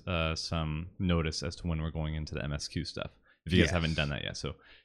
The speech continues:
Speaker 1: you can enjoy the rest of the podcast. Don't worry about it. And then at the end, we'll let you know when we start going into
Speaker 2: Mm-hmm.
Speaker 1: M S Q, and you can tune
Speaker 2: We're
Speaker 1: out. So
Speaker 2: we're very considerate.
Speaker 1: Yeah, we're, we're trying. We're
Speaker 2: <laughs>
Speaker 1: trying to be very considerate. So,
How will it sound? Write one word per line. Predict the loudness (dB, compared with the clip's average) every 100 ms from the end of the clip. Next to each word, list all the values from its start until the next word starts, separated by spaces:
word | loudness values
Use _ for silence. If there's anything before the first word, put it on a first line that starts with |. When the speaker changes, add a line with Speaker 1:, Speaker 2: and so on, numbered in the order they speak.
| 2
Speaker 1:
you | 6
can | 6
enjoy | 8 8 8
the |
rest | 6 6 4
of |
the | 8
podcast. | 8 8 4 2 2
Don't | 4
worry | 6 8
about | 8 8
it. | 6 4
And | 4 6 6
then | 6 6
at | 4
the | 4
end, | 4 4
we'll | 2
let | 0 0
you | -2
know | 0
when | 0 -2
we |
start | -4 -6 -6
going | -4 -4
into | -2 -2
Speaker 2:
Mm-hmm. | -2 -2 -2 -4 -6 -10 -20 _ 2
Speaker 1:
M |
S | 2
Q, | 4
and | 4
you | 6
can | 6
tune | 6 6
Speaker 2:
We're |
Speaker 1:
out. | 2 -2
So | -6 -4 -4 -6 -18 2
Speaker 2:
we're | 4
very | 6 8 6
considerate. | 4 0 2 2 2 -2 -8 -14 0
Speaker 1:
Yeah, | 4
we're, | 6 8
we're | 8
trying. | 10 10 12 12
We're | 12
Speaker 2:
<laughs> | 10
Speaker 1:
trying | 10 10
to |
be | 8 8
very | 8 8
considerate. | 4 4 4 4 4
So, | 6 6